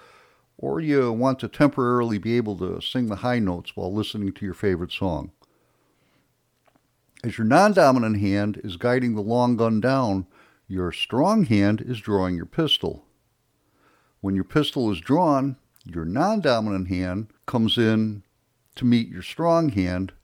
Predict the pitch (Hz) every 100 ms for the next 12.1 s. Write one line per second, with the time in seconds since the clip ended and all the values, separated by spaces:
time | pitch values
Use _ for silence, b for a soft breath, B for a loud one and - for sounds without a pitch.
0 | _ - 110 110 110 101 - 104 92 87
1 | 104 117 82 - - _ _ _ _ _
2 | _ _ - 104 - 110 143 180 _ _
3 | 92 92 78 117 127 135 131 - 107 82
4 | - _ _ _ _ _ _ _ _ _
5 | - 107 - _ - - 139 - - 160
6 | 147 135 131 101 95 98 - - 139 117
7 | 101 - _ _ - 110 95 95 117 113
8 | - - 107 - 101 87 80 - _ _
9 | _ _ _ _ _ _ _ _ _ _
10 | _ _ _ _ _ _ _ _ 104 160
11 | 202 - - 170 170 127 135 147 147 156